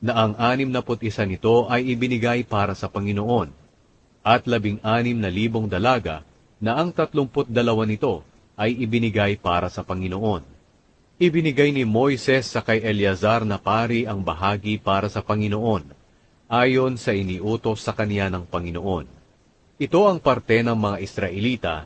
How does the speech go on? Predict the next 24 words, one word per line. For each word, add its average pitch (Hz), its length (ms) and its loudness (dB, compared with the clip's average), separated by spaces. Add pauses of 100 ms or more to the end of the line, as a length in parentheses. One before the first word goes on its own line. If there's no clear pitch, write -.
(280)
na 143 80 -2
kalahati 127 720 0
ng 113 140 0
ibinigay 98 580 -2
ni 104 80 0
Moises 110 600 0
sa 117 100 -2
mga 95 240 -2
sundalong 98 640 -2
nakipaglaban. 85 800 -4 (680)
Tatlong 165 400 0
daan 131 400 0
tatlumput 113 600 -2
pitong 110 360 -2
libo 117 480 2
at 113 160 -4
limang 107 320 -2
daang 92 280 -4
tupa, 90 440 -6 (560)
tatlumput 113 600 -2
anim 117 360 0
na 101 120 -2
libong 104 360 -2
baka, 107 440 0